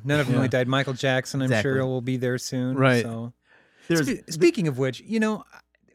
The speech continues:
Speaker 1: we have a major offensive in Afghanistan. Iran is still broiling.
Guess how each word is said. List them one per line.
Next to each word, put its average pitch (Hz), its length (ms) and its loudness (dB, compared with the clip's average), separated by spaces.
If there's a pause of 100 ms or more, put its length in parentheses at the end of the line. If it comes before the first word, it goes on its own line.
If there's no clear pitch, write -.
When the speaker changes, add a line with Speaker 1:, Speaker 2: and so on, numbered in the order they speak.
(200)
Speaker 1:
we 214 180 4
have 202 120 2
a 160 40 0
major 220 340 0
offensive 165 420 -4
in 131 100 -2
Afghanistan. 113 840 -8
Iran 170 400 0
is 190 100 0
still 131 260 -4
broiling. 113 540 -8